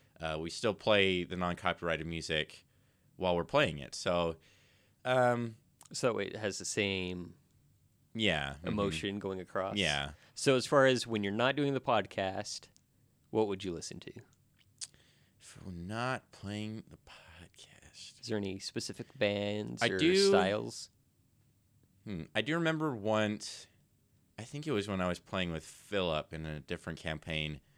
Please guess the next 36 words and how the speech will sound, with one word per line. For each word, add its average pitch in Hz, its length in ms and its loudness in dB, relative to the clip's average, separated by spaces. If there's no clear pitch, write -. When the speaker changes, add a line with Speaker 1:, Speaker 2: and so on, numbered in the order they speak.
Speaker 1:
uh, 78 440 -2
I - 40 -16
think 110 200 -14
he 110 60 -10
put 101 240 -6
on 90 200 -2
some 76 400 -10
Metal 82 240 -4
Gear 80 240 -4
Solid 82 500 -2
music. 71 440 -12
Speaker 2:
Nice. - 420 -14
Speaker 1:
That 98 60 -2
was 101 80 -2
pretty, 127 400 0
pretty 143 200 0
interesting 107 580 0
choice 98 500 2
considering 98 540 0
it 82 100 -4
has, 92 180 -4
like, 92 140 -6
a 82 80 -6
lot 87 200 2
of, 80 220 -6
like, 87 260 -6
kind 110 200 -4
of 101 80 -2
a 90 40 -4
me-, 80 240 -4
metallic 87 760 -2
Speaker 2:
Mm-hmm. 110 120 0
Speaker 1:
instrumentals 95 680 -2
and 87 80 -6
stuff 87 220 -6
where 87 400 2